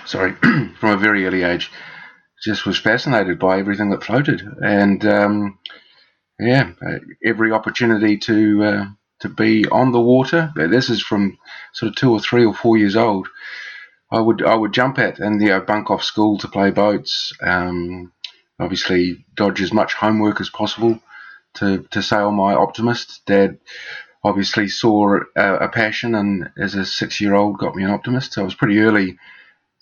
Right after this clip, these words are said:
getting out on the water by myself. And, um, yeah, I guess those early,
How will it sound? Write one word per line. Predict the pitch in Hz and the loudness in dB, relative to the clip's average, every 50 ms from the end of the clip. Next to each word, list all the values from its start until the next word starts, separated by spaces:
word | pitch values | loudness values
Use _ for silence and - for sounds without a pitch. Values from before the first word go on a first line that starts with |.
| _ _ | _ _
getting | - 107 101 101 101 | -2 0 0 2 2
out | 104 101 98 | 2 4 4
on | 95 95 | 2 2
the | 95 | 0
water | 92 98 101 101 98 95 | 0 2 2 4 2 2
by | 87 92 98 98 | 2 2 0 0
myself. | 95 95 - - 120 131 151 156 - - - - | 0 -2 -2 -2 -2 -2 -2 -4 -6 -16 -14 -8
And, | 101 101 107 107 107 107 104 98 110 | -4 -2 -2 0 0 0 -2 0 2
um, | 113 107 107 104 107 107 107 101 98 92 _ _ _ - - - - - - - - _ _ _ _ _ - | 4 4 4 4 2 0 -2 -4 -6 -10 _ _ _ -20 -18 -18 -20 -20 -20 -20 -20 _ _ _ _ _ 2
yeah, | 127 123 | 2 2
I | 120 | 2
guess | 123 123 113 | 0 -6 -2
those | - 117 110 101 113 | -2 -2 0 2 2
early, | 117 117 110 110 107 107 | 4 4 4 2 0 -2